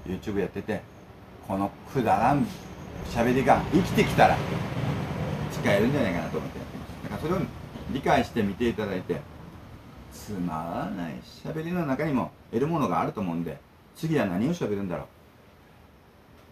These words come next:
大変は大変ですよ。毎日かん-、考えてはないですけど、よく喋ってるんで悩む時ありますよ。次何喋ればいいのかな。また被るのかな。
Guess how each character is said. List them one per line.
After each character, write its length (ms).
大 180
変 240
は 120
大 200
変 120
で 80
す 100
よ。 100
毎 180
日 180
か 180
ん-、 40
考 60
え 80
て 80
は 80
な 80
い 40
で 60
す 80
け 80
ど、 80
よ 100
く 100
喋 240
っ 20
て 100
る 100
ん 100
で 140
悩 200
む 60
時 160
あ 40
り 60
ま 60
す 80
よ。 120
次 180
何 200
喋 160
れ 80
ば 100
い 40
い 20
の 80
か 100
な。 80
ま 120
た 100
被 220
る 100
の 120
か 100
な。 100